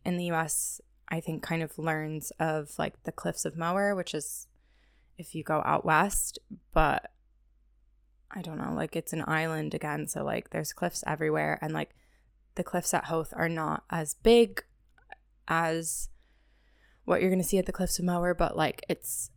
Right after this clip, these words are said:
it still is really pretty, it's really nice, and there's a good walk there and all of that. So those are kind of my favorite things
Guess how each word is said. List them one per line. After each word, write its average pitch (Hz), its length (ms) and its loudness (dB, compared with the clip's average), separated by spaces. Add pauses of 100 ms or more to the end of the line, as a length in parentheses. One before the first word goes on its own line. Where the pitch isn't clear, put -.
(160)
it 170 160 -2
still 196 280 4
is 170 160 0
really 175 180 4
pretty, 175 340 12
it's - 160 -10
really 175 160 2
nice, - 440 -2
and 143 280 -4
there's 160 220 -2
a - 60 -16
good 165 200 -2
walk 147 380 -2
there - 260 0
and - 100 -4
all - 140 -4
of - 120 -6
that. - 220 -4
So 214 140 6
those 240 180 6
are 269 60 6
kind 247 160 4
of 233 60 6
my 208 100 6
favorite 170 420 2
things 170 580 -2